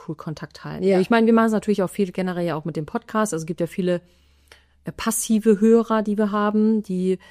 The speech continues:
Speaker 1: uns ja auch gar kein Feedback geben oder irgendwie, ne, so, wobei wir haben letztens tolles Feedback bekommen. Guck mal, hab ich auch wieder, wieder geghostet. Ich muss mal gucken, ich glaub, ich hab gar nicht auf die Nachricht geantwortet.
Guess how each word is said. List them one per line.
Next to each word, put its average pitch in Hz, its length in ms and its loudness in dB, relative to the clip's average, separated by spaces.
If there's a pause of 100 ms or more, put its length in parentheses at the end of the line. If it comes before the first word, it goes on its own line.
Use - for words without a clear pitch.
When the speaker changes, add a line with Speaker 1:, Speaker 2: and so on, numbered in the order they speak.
(320)
Speaker 1:
uns 180 160 -2
ja - 80 0
auch 160 60 -6
gar 165 120 -4
kein 165 140 -6
Feedback - 360 -4
geben 180 280 0
oder 156 280 -4
irgendwie, 165 260 -4
ne, 233 240 -2
so, 185 180 -6
wobei 175 260 -2
wir 190 60 -2
haben 185 100 -2
letztens 180 340 -6
tolles 175 240 -10
Feedback 170 300 -10
bekommen. 160 400 -8
Guck - 120 -6
mal, 165 100 -2
hab 160 80 -6
ich 170 120 -6
auch 175 80 -6 (120)
wieder, 147 220 -6
wieder 151 280 -6
geghostet. 147 580 -8
Ich 156 100 -6
muss 180 200 -4
mal 147 80 -6
gucken, - 240 -4
ich 151 60 -4
glaub, 160 160 -4
ich 156 60 -4
hab 151 60 -12
gar 147 120 -6
nicht 147 80 -4
auf 147 60 -10
die 180 100 -4
Nachricht 185 280 -4
geantwortet. 151 520 -6